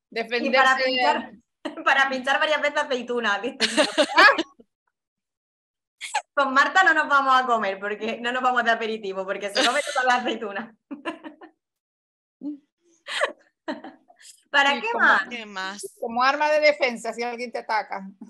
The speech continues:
Speaker 2: Como arma defensiva.
Speaker 3: Para hacer música,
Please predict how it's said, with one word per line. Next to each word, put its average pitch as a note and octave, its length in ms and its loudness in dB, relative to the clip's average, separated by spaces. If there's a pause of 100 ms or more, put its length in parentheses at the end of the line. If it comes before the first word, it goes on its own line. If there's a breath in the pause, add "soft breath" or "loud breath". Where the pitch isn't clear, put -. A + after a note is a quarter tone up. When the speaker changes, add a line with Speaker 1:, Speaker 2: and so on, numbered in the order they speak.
Speaker 2:
Como C#4 340 0
arma F4+ 300 2
defensiva. A#3 880 -4 (1200 loud breath)
Speaker 3:
Para A#3 220 -2
hacer A3 240 -4
música, A#3+ 680 -6